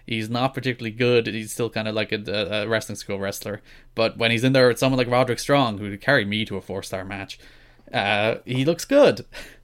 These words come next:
And he'll be in there at Roderick Strong again, I guess, so he'll look good.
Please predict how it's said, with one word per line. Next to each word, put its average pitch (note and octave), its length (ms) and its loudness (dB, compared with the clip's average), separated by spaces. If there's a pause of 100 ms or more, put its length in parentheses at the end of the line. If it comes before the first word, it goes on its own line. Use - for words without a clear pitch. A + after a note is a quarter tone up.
And B2+ 180 2
he'll D#3 100 10
be G3 140 6
in G#3+ 60 4
there G#3 120 6
at E3 80 2
Roderick F#3+ 220 2
Strong G#3 200 2
again, A3+ 240 2
I G3+ 60 0
guess, D#3+ 320 2
so F3+ 240 2
he'll F3 360 8
look F#3+ 200 4
good. A3+ 380 6